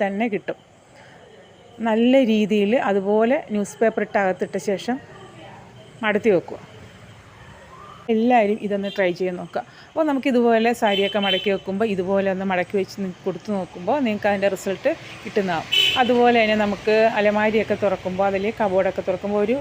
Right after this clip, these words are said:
ബാഡ് സ്മെല്ലുണ്ടാകും. നമ്മൾ എത്ര കഴുകി വൃത്തിയാക്കി സൂക്ഷിച്ച തുണി വെച്ച് കഴിഞ്ഞാലും കുറച്ച് ദിവസം ഇരിക്കുമ്പോൾ ഒരു, നമ്മൾ അലമാരിയൊക്കെ തുറക്കുന്ന കഴിയുമ്പോൾ ഒരു സ്മെല്ലുണ്ടാകും. ആ ഒരു സ്മെല്ല്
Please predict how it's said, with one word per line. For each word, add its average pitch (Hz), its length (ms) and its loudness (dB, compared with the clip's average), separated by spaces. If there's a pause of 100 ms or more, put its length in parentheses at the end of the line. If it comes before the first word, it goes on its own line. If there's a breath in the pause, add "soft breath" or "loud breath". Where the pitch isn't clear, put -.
(120)
ബാഡ് 208 300 0
സ്മെല്ലുണ്ടാകും. 190 520 0
നമ്മൾ 208 180 0 (460 loud breath)
എത്ര - 300 -4 (320)
കഴുകി 233 360 4
വൃത്തിയാക്കി 220 580 0
സൂക്ഷിച്ച 214 420 0
തുണി 208 200 0
വെച്ച് 196 200 -4
കഴിഞ്ഞാലും 202 360 0
കുറച്ച് 220 280 -2
ദിവസം 202 300 0
ഇരിക്കുമ്പോൾ 196 380 -2 (480 loud breath)
ഒരു, 226 100 0 (100)
നമ്മൾ 214 160 2 (180)
അലമാരിയൊക്കെ 208 560 0
തുറക്കുന്ന 196 320 -4
കഴിയുമ്പോൾ 196 240 -4
ഒരു 240 180 2
സ്മെല്ലുണ്ടാകും. 226 560 -2 (400 loud breath)
ആ 285 160 0
ഒരു 269 140 0
സ്മെല്ല് 220 280 2